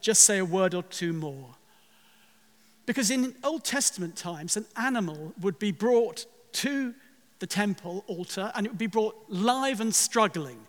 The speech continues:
as a sacrifice to atone for human sin. And sacrifice was a bloody business.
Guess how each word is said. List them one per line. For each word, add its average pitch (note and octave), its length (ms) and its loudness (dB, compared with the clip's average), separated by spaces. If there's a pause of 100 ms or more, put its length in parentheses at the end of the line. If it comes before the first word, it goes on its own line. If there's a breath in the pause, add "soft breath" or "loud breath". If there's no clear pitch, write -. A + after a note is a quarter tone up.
(640 soft breath)
as - 140 2
a A3+ 40 4
sacrifice G3+ 760 2
to - 100 -6
atone F#3 340 -2
for E3+ 120 -12
human D#3+ 320 -6
sin. D3 420 0 (880 soft breath)
And A3+ 100 -2
sacrifice C#4 500 0
was A#3+ 120 -4
a A3+ 60 2
bloody B3+ 560 -4
business. - 760 -2